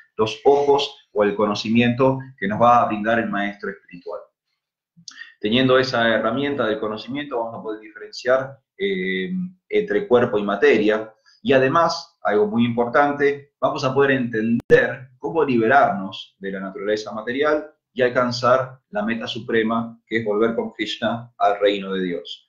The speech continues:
Eso está en el comen-, en el significado, perdón, en el, en la traducción.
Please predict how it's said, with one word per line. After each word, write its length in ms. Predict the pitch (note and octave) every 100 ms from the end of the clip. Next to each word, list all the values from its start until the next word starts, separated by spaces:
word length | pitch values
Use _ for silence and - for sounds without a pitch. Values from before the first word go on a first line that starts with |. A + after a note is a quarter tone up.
| _
Eso 200 | A2+ C#3
está 140 | C#3+
en 60 | C3
el 140 | A2
comen-, 300 | G2+ G2+ F#2+
en 160 | G2 G2
el 240 | F#2+ F#2+
significado, 760 | F#2 - F#2+ - - A#2 A#2 B2+
perdón, 280 | A2 G#2 - _ _ -
en 180 | F#2+
el, 180 | F#2+ F#2+
en 80 | G#2
la 100 | G2+
traducción. 640 | G#2 G2+ G2 A#2+ G2 F2